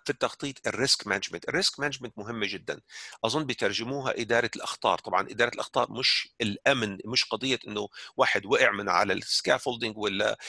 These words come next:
آه، لا سمح الله البولدوزر دعس واحد، لا، لا، لا، الأخطار على المشروع مش على ال-، ثلاثة، lack of contingency funds، لا، لازم دائمًا يكون عندك احتياط. آه، أربعة،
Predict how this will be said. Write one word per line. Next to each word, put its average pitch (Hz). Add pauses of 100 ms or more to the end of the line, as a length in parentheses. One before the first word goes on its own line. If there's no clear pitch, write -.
(220)
آه، 104
لا 113
سمح 107
الله 120
البولدوزر 110
دعس 113
واحد، 123
لا، 165
لا، 160
لا، 113 (100)
الأخطار 113
على 110
المشروع 95
مش -
على -
ال-، - (1600)
ثلاثة، 170
lack -
of - (160)
contingency 131 (200)
funds، 95
لا، 110
لازم 139
دائمًا 113
يكون 110
عندك 110
احتياط. - (720)
آه، 104
أربعة، 135